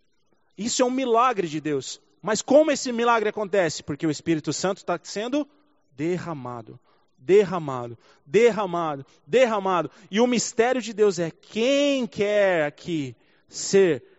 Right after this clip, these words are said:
abundantemente cheio do Espírito Santo. Essa é a pergunta de Deus pra você hoje, nessa manhã.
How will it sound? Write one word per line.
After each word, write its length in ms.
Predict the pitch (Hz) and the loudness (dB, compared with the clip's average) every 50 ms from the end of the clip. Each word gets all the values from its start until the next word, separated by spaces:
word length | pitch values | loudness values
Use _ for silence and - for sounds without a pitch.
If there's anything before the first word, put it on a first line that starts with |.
| _ _ _ _ _ _ _ | _ _ _ _ _ _ _
abundantemente 1300 | - - 220 233 190 170 196 202 190 175 160 208 208 190 - - 180 156 151 156 170 190 196 170 - - 165 | -2 2 2 2 2 0 -2 -2 -2 0 0 0 -2 -2 -4 -6 -6 -4 -4 -2 -2 -2 -2 -4 -6 -10 -10
cheio 480 | - - - - - 170 170 156 143 | -10 -10 -8 -4 -2 0 0 0 0
do 40 | 139 | -2
Espírito 440 | 135 - - - 131 123 123 - 123 | -6 -8 -10 -12 -12 -12 -12 -14 -14
Santo. 280 | - - - 131 131 - _ _ _ _ _ _ _ _ _ _ _ _ _ _ _ _ _ _ _ _ _ _ _ _ _ | -16 -16 -16 -18 -20 -20 _ _ _ _ _ _ _ _ _ _ _ _ _ _ _ _ _ _ _ _ _ _ _ _ _
Essa 380 | - 180 226 262 247 - - 233 | -2 0 2 2 2 2 2 2
é 60 | 240 | 2
a 40 | 226 | 2
pergunta 560 | - - 226 214 190 202 247 254 247 - 220 | 4 4 4 4 2 0 -4 -4 -2 -2 -2
de 120 | 175 196 | -2 -2
Deus 280 | 196 170 190 175 160 - | 2 4 4 4 4 2
pra 140 | - 165 151 | -2 -4 -2
você 320 | 139 147 143 - - 160 | -2 -2 -6 -6 -4 -4
hoje, 320 | 151 147 143 131 117 - 143 | -2 -2 -2 -4 -6 -8 -10
nessa 260 | 143 139 - - 160 | -12 -10 -8 -6 -6
manhã. 320 | 147 147 143 143 135 135 | -4 -4 -6 -6 -6 -8